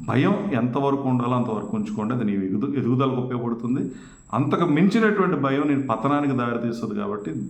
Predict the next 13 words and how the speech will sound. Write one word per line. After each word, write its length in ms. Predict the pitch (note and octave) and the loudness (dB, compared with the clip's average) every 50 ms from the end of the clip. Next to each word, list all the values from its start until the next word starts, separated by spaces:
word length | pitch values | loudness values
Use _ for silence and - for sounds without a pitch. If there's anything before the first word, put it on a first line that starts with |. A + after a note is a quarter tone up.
| - - | -6 -4
దాన్ని 420 | G2+ G2 A2+ B2+ C#3 D#3+ D3+ C#3+ C#3 C#3 - - - - - - - - - _ _ _ _ _ _ _ - | -2 0 0 0 0 0 2 2 2 0 0 -2 -6 -12 -20 -20 -20 -20 -20 _ _ _ _ _ _ _ -8
అవకాశం 540 | B2 G#2 A2 C3 B2+ A#2+ B2 - - - D#3 | -4 -2 0 0 2 2 2 2 0 0 0
ఇవ్వకుండా 440 | C#3 C3 B2 B2+ A2 G2 F2+ E2+ E2+ - - - - - _ _ - G#2 | 0 0 0 0 -2 -4 -4 -6 -8 -10 -14 -18 -20 -20 _ _ -8 -6
నువ్వే 440 | F#2+ F#2+ G2+ G#2 A2+ C3 C#3+ C#3 - B2+ - - - - - - - - G#2+ | -4 -2 -2 -2 0 0 0 0 0 -2 -6 -8 -12 -14 -16 -18 -12 -8 -6
ఆ, 60 | G2 G2 G2 G2+ G2+ - A2+ | -6 -6 -6 -10 -8 -6 -6
ఆ 60 | G2+ | -4
సమస్యను 460 | - - G2+ G#2 A#2+ - - - G2+ F#2+ | -2 -2 -2 -2 -2 -2 -2 -4 -2 -4
పరిష్కరించుకోవాలి 880 | G2+ F#2+ F#2 F#2 - G#2+ A2 G#2+ G#2 - - - F#2+ F#2+ F#2+ F#2+ F#2+ F#2+ | -4 -4 -6 -6 -6 -4 -4 -4 -4 -6 -6 -8 -6 -6 -6 -4 -4 -4
అనేటువంటి 680 | F#2 F#2 F#2 F2+ F#2+ F#2+ F2+ F2+ F2+ F2+ F2+ - - - - - - - - - - | -4 -4 -6 -6 -6 -4 -4 -4 -4 -4 -6 -8 -8 -12 -16 -20 -20 -20 -20 -12 -6
కసితో 360 | - A2 - - - - D#3+ D#3 | -6 -4 -4 -4 -4 -4 -4 -4
కనుక 280 | D#3 C#3+ B2+ B2+ B2+ | -2 -2 -2 -2 -2
ముందుకెళ్ళగలిగితే 880 | A#2+ G#2 G2+ G2 F#2+ - G2 F2+ F2+ F2+ F#2 F2+ F2+ F2 - - - F#3 F3+ - - - - - _ - - - - - - F#2+ | -2 -2 -2 -2 -4 -4 -6 -6 -6 -6 -6 -6 -6 -6 -8 -8 -10 -12 -14 -14 -16 -20 -20 -20 _ -20 -20 -20 -18 -10 -6 -4
నీకు 220 | G#2 A#2 A#2+ B2 | -2 -2 -2 -2